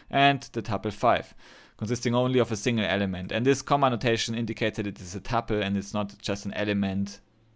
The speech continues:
enclosed in parentheses. Okay, so that's it. Um, this is, like, the second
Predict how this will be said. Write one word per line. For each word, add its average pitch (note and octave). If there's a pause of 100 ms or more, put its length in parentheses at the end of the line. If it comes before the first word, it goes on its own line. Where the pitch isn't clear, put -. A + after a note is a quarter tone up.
enclosed A2
in G#2+
parentheses. G2+ (440)
Okay, D3+
so C#3
that's E3+
it. A3+ (320)
Um, D3
this E3+
is, D#3
like, D3+
the C#3+
second F3